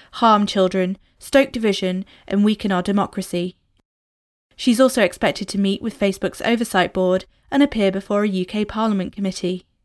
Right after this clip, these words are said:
Facebook last week pushed back on Haugen's testimony, saying it doesn't agree with her characterization of the many issues she testified about. The social network also contends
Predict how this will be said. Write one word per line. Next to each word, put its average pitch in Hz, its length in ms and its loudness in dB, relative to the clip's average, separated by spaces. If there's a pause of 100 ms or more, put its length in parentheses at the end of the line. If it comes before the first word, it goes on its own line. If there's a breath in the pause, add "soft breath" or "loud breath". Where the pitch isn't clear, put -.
(1040)
Facebook 302 440 2
last 262 240 2
week 269 260 0
pushed - 320 -4
back 240 260 2
on 202 120 0
Haugen's 196 420 0
testimony, 190 720 -2 (300)
saying 226 300 2
it 196 100 0
doesn't 214 280 0
agree 247 300 0
with 196 160 0
her 196 140 0
characterization 202 1000 0
of 185 80 -6
the 196 100 -2
many 185 340 0
issues 185 380 -2
she 214 200 -8
testified 185 560 -2
about. - 480 -4 (1300)
The 233 80 -4
social 240 360 0
network 196 460 0
also 214 300 -2
contends 196 680 -2